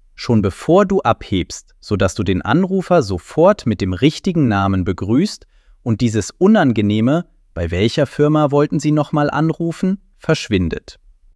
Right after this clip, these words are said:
Du wählst aus sechs klar erkennbaren Tönen. Und willst du etwas Spezifischeres, erstellst du das einfach mit unserem Text-zu-Sprache-Assistenten, zum Beispiel eine gesprochene Vertriebslinie oder einen Abteilungsnamen.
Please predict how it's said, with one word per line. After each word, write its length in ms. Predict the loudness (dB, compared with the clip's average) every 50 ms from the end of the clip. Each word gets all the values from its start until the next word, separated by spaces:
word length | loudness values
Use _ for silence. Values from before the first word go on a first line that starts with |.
| _ _ _ _ _ _ _ _ _ _ -4
Du 160 | -2 0 2
wählst 340 | 4 4 4 2 0 -4 -6
aus 180 | -4 -4 -4 -2
sechs 480 | 0 0 0 0 0 -6 -16 -16 -16
klar 400 | -10 -4 0 2 2 2 2 0
erkennbaren 760 | -2 -4 -4 -2 -2 0 0 2 2 2 0 2 0 -2 -2
Tönen. 500 | -2 -2 -2 0 0 0 -2 -6 -8 -14 -18 _ _ _ -6
Und 160 | -4 0 2
willst 240 | 2 2 2 2 0
du 60 | -2
etwas 220 | 0 0 -2 -4
Spezifischeres, 1080 | -4 -4 -8 -8 -6 -2 0 0 0 2 0 -2 -2 -2 -2 0 2 0 0 0 -4 -18 _ _ _
erstellst 500 | -8 -6 -2 2 4 4 4 2 0 -2
du 60 | 0
das 180 | 2 2 0 0
einfach 540 | -2 -2 0 0 0 0 0 -2 -2 0 -2
mit 160 | -4 -4 -2
unserem 400 | -2 -2 -2 -2 -2 -4 -4 -4
Text-zu-Sprache-Assistenten, 1800 | 0 0 0 0 -2 -8 -12 -8 -6 -6 -6 -6 -4 -2 0 0 2 0 0 -2 -4 -4 -8 -10 -12 -10 -6 -4 -2 -2 -4 -4 -6 -8 -8 -8 _ _ _ _ _ -8
zum 180 | -2 0 2
Beispiel 560 | 4 4 4 4 2 0 0 0 2 2 0 -2 -4
eine 200 | -4 -2 -2 -2
gesprochene 640 | -2 -4 -6 -6 -2 2 2 2 4 2 0 0
Vertriebslinie 1000 | 0 0 -2 -2 -2 -2 -4 -4 -4 -4 -6 -2 0 2 2 2 2 2 0 -2 -8 _ _
oder 460 | -4 -2 0 2 2 2 2 0 -2
einen 300 | -4 -4 -2 0 0 0
Abteilungsnamen. 1040 | -2 -2 -4 -2 0 0 0 0 0 -2 -4 -6 -6 -6 -4 -4 -6 -8 -8 -12 -14